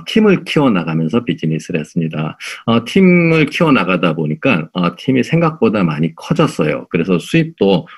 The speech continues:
어, 꽤 괜찮은 수입을 만들게 됐고요. 어, 직급 또한, 어, 꽤 높은 직급까지, 어, 올라가는 거를 경험을 했습니다. 자, 그래서 제가, 어, 이, 어떻게 하면은 이 네트워크 마케팅에서 저희 지피에스 비즈니스에서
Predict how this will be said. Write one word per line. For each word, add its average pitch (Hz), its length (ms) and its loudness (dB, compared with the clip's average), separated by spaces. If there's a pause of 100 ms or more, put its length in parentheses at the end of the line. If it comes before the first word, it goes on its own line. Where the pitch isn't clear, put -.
(120)
어, 165 320 0
꽤 135 260 2
괜찮은 117 520 0
수입을 104 340 0
만들게 85 440 0
됐고요. 95 520 0 (320)
어, 80 220 -2
직급 - 440 -2
또한, 92 460 0
어, 82 260 -2
꽤 120 220 2
높은 87 400 0
직급까지, 82 760 -2 (280)
어, 92 160 0
올라가는 95 800 2
거를 92 260 4
경험을 90 500 0
했습니다. 76 640 -2 (280)
자, 110 100 0
그래서 120 300 2
제가, 120 600 0
어, 92 440 2
이, 113 220 0
어떻게 98 460 0
하면은 98 520 0 (160)
이 92 120 0
네트워크 90 380 0
마케팅에서 80 840 -4
저희 90 180 0
지피에스 123 480 0
비즈니스에서 80 840 -2